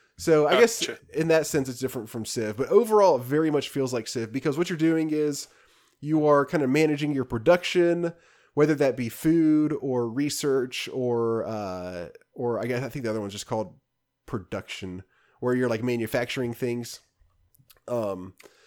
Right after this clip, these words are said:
Speaker 1: and you're, you, so, like, you might click on a planet where, that you have occupied, and then it shows you how many workers you have there, and you can kinda, like, allocate them to produce more food or do more research or do, uh, more,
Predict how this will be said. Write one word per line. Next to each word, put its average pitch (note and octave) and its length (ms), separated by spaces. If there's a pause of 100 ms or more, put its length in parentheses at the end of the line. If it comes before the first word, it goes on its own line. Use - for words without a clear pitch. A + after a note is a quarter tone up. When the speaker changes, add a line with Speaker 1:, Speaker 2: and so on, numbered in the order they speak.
(420)
Speaker 1:
and C#3+ 420
you're, C#3+ 220
you, D#3+ 300
so, D#3+ 180
like, C#3+ 280
you D3+ 80
might C#3 180
click F3 200
on D3 100
a B2 60
planet D#3 400
where, C#3 220
that C3+ 180
you D3+ 100
have C3 180
occupied, A2 480
and A#2+ 100
then C3 80
it B2+ 60
shows C3+ 240
you B2+ 60
how C#3+ 100
many B2+ 140
workers A#2 380
you G#2+ 100
have G2 140
there, G2 180
and G#2+ 100
you B2+ 60
can D3 160
kinda, C3 220
like, A#2+ 180
allocate B2 460
them A2 240
to G#2+ 340 (380)
produce D#3 320
more C#3 180
food C#3+ 560 (220)
or C#3 120
do C3+ 140
more B2 200
research A#2+ 520
or A2+ 160
do, A2 480 (100)
uh, G#2 300
more, G#2 440